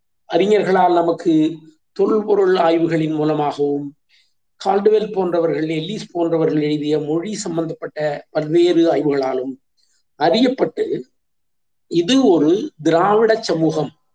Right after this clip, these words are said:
இது ஒரு திராவிட மொழி குடும்பம், இது திராவிடர்கள் என்ற அடையாளத்தை தனக்குள் உள்வாங்கிய ஒரு தனித்த குழுவினர் என்ற ஒரு வரலாறு நமக்கு இருபதாம் நூற்றாண்டில்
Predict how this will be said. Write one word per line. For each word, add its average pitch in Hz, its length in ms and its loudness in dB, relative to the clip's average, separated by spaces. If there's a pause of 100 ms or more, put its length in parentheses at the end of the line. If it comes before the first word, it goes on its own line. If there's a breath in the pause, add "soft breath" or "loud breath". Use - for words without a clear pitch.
(580)
இது 196 220 -2
ஒரு 190 380 2
திராவிட 180 500 2
மொழி 170 300 -2
குடும்பம், 147 480 -6 (600)
இது 208 300 -2
திராவிடர்கள் 185 640 2
என்ற 170 260 -2
அடையாளத்தை 160 640 0
தனக்குள் 165 540 -4
உள்வாங்கிய 160 580 0
ஒரு 147 200 -2
தனித்த 160 400 -4 (840)
குழுவினர் 214 480 2
என்ற 165 500 2
ஒரு 156 200 2
வரலாறு 143 640 0
நமக்கு 139 320 -6
இருபதாம் 165 420 -2
நூற்றாண்டில் 131 600 -6